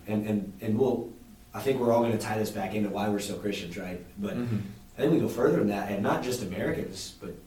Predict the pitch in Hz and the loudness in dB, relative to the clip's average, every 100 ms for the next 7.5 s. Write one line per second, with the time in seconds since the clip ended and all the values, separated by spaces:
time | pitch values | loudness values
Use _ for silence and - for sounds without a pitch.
0 | - - 139 170 - - - 107 104 120 | -20 -2 0 0 -4 -10 2 4 4 2
1 | 117 - 113 - - - - - 123 120 | 0 0 2 2 2 2 0 -2 -2 0
2 | 123 120 101 - 123 120 - - - 110 | 0 2 0 -2 0 0 0 -6 -6 -6
3 | 110 120 117 107 - - 123 143 143 - | -2 2 4 4 0 0 2 2 0 -4
4 | - - 127 123 117 104 95 101 113 113 | -2 -2 -2 0 0 0 0 0 0 0
5 | 110 104 - 107 101 - 98 107 123 - | -2 -2 -2 -2 -2 -4 -6 0 2 2
6 | 101 90 104 131 147 151 120 117 117 120 | 2 0 0 4 4 4 4 2 0 -2
7 | 123 120 120 117 | -2 -2 0 -2